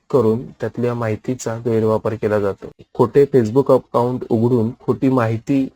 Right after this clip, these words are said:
दिली जाते आणि तरुणींना फसवणे, विनयभंग करणे, आर्थिक शोषण करणे यासारखे गुन्हे सुद्धा हल्ली वाढले आहेत. त्याचबरोबर पायरसी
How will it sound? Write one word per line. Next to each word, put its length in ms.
दिली 340
जाते 300
आणि 320
तरुणींना 480
फसवणे, 600
विनयभंग 460
करणे, 460
आर्थिक 400
शोषण 420
करणे 300
यासारखे 520
गुन्हे 300
सुद्धा 360
हल्ली 300
वाढले 420
आहेत. 280
त्याचबरोबर 480
पायरसी 560